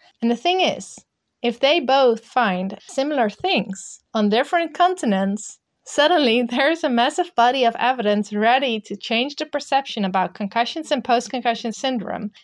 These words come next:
and the way we as patients receive care. You know, by the way, the thing that I really liked about Center T B I is that at the start, their leadership set out on a course of, I'm gonna say it, ego destruction.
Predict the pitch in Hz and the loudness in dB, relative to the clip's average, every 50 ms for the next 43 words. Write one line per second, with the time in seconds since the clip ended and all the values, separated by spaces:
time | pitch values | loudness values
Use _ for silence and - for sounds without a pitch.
0 | _ _ - - 233 233 226 226 220 214 202 226 247 254 254 226 208 196 208 208 | _ _ -4 -2 0 2 2 2 2 0 0 2 2 2 2 2 2 0 -2 -4
1 | 196 233 233 233 226 220 - - - 196 - - - - 226 214 214 - - 160 | -4 -4 -4 -4 -4 -8 -10 -14 -14 -14 -14 -14 -8 -4 -2 -2 -2 -4 -8 -12
2 | - - 180 - - - - 180 175 - - - 190 175 - - - - 208 180 | -14 -16 -18 -18 -16 -10 -10 -10 -10 -10 -10 -10 -12 -12 -12 -14 -8 -4 -4 -4
3 | - - - - _ _ _ _ _ _ _ _ _ _ _ _ _ _ _ _ | -4 -8 -14 -20 _ _ _ _ _ _ _ _ _ _ _ _ _ _ _ _
4 | _ - 262 262 262 294 311 320 294 233 202 208 208 196 190 196 190 - _ _ | _ -4 -2 0 2 2 2 4 4 2 4 4 2 2 2 0 -2 -4 _ _
5 | _ - 220 214 - - 285 320 359 370 370 330 277 254 240 226 240 247 277 311 | _ -10 -10 -8 -2 -2 0 0 2 2 2 2 2 2 2 0 -2 -2 -2 -2
6 | 302 269 226 226 247 254 254 269 233 233 220 226 226 - 233 220 220 220 - - | 0 0 2 2 2 0 -2 -2 -2 -2 -2 -2 -2 -4 -2 -2 -2 -4 -4 -6
7 | 220 202 208 190 190 196 202 226 302 370 359 _ _ _ _ _ _ - 240 - | -6 -4 -4 -2 -2 -2 -2 -2 -4 -6 -10 _ _ _ _ _ _ -14 -10 -2
8 | - 269 285 285 - _ _ _ _ _ - - 247 247 381 370 381 - - - | 2 2 2 2 0 _ _ _ _ _ -8 -6 -6 -4 -4 -6 -6 -8 -4 -2
9 | 233 220 220 233 254 294 - _ _ _ _ _ - 240 254 285 302 285 269 269 | 0 0 0 0 -2 -4 -6 _ _ _ _ _ 0 2 2 2 2 0 -4 -4
10 | 302 302 302 - - 330 330 - - - 247 233 220 208 220 233 - - 226 214 | -6 -8 -6 -4 -4 -4 -4 -4 -2 -2 0 2 2 2 2 0 0 -2 -4 -4
11 | 214 208 - - - 208 214 214 240 233 - - - 220 185 - - _ _ _ | -4 -6 -6 -4 -2 -2 0 -2 -2 -6 -10 -8 -8 -8 -8 -8 -14 _ _ _
12 | _ _ _ - 220 226 233 254 285 311 320 - 285 254 254 254 262 - _ _ | _ _ _ -4 -2 0 2 2 2 0 0 2 2 2 2 2 -2 -6 _ _
13 | _ _ - - 262 262 247 269 254 254 240 240 240 - - 202 143 185 - - | _ _ -6 -4 -2 0 2 2 2 2 0 -2 -6 -6 -6 -6 -6 -4 -6 -6
14 | - 196 185 185 208 - | -6 -6 -6 -8 -12 -20